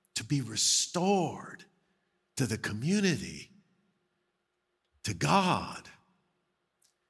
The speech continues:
Jesus reaches out and touches him and says,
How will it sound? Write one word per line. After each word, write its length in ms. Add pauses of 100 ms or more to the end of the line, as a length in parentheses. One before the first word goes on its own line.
(840)
Jesus 520
reaches 560
out 340
and 260
touches 540
him 220
and 160
says, 340